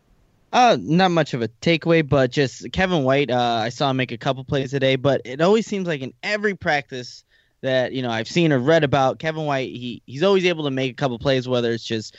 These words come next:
you know, going past somebody, just using his speed. But when it comes to adjusting and having to make a, a difficult catch, but still makeable catch, he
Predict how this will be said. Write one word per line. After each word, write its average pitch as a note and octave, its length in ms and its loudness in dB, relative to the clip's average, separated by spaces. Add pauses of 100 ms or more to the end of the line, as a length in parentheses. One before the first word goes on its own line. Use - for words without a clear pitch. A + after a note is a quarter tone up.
(140)
you A#2+ 60 -2
know, A#2+ 120 2
going B2 440 2 (220)
past B2+ 260 0
somebody, B2 300 0
just A#2 180 -6
using B2 200 0
his A2 100 -4
speed. G3 480 0 (320)
But D#3+ 100 4
when D#3+ 120 4
it D3+ 80 -4
comes G#3+ 200 -2
to G#3 100 2
adjusting E3 800 -2
and C#3 140 -6
having D3 260 0
to C#3 60 -4
make C#3 200 -4
a, C3 160 -4 (180)
a C3 80 -4
difficult D3+ 420 -2
catch, F3+ 340 0
but C#3+ 120 -2
still G3+ 180 2
makeable F#3+ 440 0
catch, A#3 360 -4 (380)
he E3 180 -16